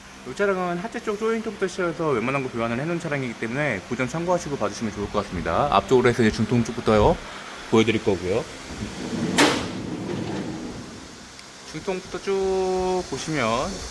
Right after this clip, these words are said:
십육 년식 대비 깨끗하게 잘 운영이 되어 있는 거 보이실 거고, 오늘 비가 왔는데 조인트 같은 경우나 볼, 쇼바 전체적으로 상태 상당히 좋습니다. 그리고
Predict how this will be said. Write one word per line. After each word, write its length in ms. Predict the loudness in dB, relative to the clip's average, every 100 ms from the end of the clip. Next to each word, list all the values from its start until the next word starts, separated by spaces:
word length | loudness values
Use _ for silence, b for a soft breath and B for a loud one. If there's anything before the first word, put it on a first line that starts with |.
| -10 -12 -10 -10 -10 -10 -8 -10 -10 -10 -10 -10 -10 -6
십육 400 | 0 2 4 4
년식 260 | 2 0 2
대비 640 | 2 4 4 6 6 4 2
깨끗하게 360 | 0 0 0
잘 140 | 2 2
운영이 260 | 2 2
되어 140 | 4 4
있는 140 | 4
거 80 | 2
보이실 360 | 0 -2 -2
거고, 220 | 0 0 0
오늘 120 | -2
비가 200 | 0 4
왔는데 480 | 6 4 4 2 2 -2 -6 -10 -6
조인트 300 | 2 2 4
같은 220 | 4 4 2
경우나 720 | 0 2 2 4 4 4 4 2 0
볼, 640 | 0 0 0 0 0 0
쇼바 600 | -2 -2 2 4 4 2 0
전체적으로 400 | -2 0 0 0
상태 480 | -2 2 2 4 2
상당히 480 | -2 0 2 2 0
좋습니다. 540 | -4 -2 0 2 2 0 B B B
그리고 160 | -4 -2